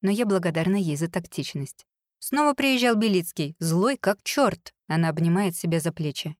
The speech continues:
Я вижу, что девушка напугана. "Он что-то сделал тебе?" "Нет, нет!" Нервная улыбка кривит ее губы.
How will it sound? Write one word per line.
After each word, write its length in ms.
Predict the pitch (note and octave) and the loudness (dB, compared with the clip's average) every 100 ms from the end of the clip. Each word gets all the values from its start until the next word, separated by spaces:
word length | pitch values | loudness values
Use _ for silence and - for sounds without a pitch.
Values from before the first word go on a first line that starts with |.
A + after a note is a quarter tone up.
| _ | _
Я 160 | F3 G3 | 0 2
вижу, 260 | A#3+ A3+ | 0 -2
что 180 | E3 E3+ | -2 -2
девушка 340 | D#3+ D#3+ - | 0 -2 0
напугана. 500 | F#3+ G3+ G3 D#3 C#3 - _ _ _ _ | -2 0 -2 0 -2 -8 _ _ _ _
"Он 140 | F3 D#3+ | 0 0
что-то 360 | - D#3+ E3 | 0 -2 -2
сделал 320 | D#3 F#3 B3 | -2 0 0
тебе?" 320 | B3 - D3 C#3+ _ _ _ - | -2 -4 -4 -6 _ _ _ -2
"Нет, 500 | G3+ A3+ C#4 B3+ - | 0 2 4 2 2
нет!" 400 | C#4 B3 F#3 - _ _ _ | 0 2 0 -4 _ _ _
Нервная 420 | F#3 G#3 F#3 F#3 | 0 2 4 4
улыбка 400 | F#3 A3+ - E3 | 4 0 -2 -4
кривит 360 | E3+ F#3 E3 - | 0 0 0 -2
ее 160 | E3 | -2
губы. 320 | D3+ D3 C#3 | -2 -4 -6